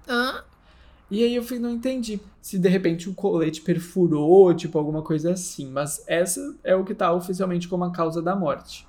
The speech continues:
Speaker 1: Que estranho.
Speaker 2: Não
Speaker 1: Ah,
Speaker 2: entendi
Speaker 1: talvez
Speaker 2: também.
Speaker 1: o colete não funcionou, sei lá.
Speaker 2: Exato, eu acho que pode ter sido isso, não sei.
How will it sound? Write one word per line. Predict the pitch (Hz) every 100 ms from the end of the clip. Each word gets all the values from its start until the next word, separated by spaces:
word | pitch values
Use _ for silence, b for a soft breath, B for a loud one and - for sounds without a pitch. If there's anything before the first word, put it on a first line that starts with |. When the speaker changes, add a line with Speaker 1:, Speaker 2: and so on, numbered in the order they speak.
| - - -
Speaker 1:
Que | -
estranho. | 370 - - - 233 196 202 262 247 196 185 -
Speaker 2:
Não | 165
Speaker 1:
Ah, | 247
Speaker 2:
entendi | 214 185
Speaker 1:
talvez | 170 240 254
Speaker 2:
também. | - 262
Speaker 1:
o |
colete | - 262 240 240 240
não | 247
funcionou, | 240 247 247 214 190 226 220
sei | 202
lá. | 190 202 220 -
Speaker 2:
Exato, | 175 175 196 160 - 151
eu | 147
acho | 147 -
que | -
pode | 165 147 -
ter | 170
sido | 160 151 147 175
isso, | 175 - - 190
não | 196
sei. | - - -